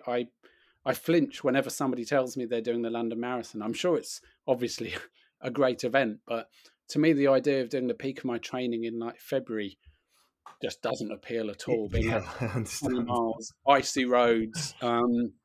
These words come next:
Speaker 1: so, and the other reason why Dublin's great is the people are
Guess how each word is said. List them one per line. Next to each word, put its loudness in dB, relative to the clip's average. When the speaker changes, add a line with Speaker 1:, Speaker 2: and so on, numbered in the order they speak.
Speaker 1:
so, 6
and 2
the 12
other 10
reason 4
why 2
Dublin's 2
great 2
is -8
the -14
people 0
are -4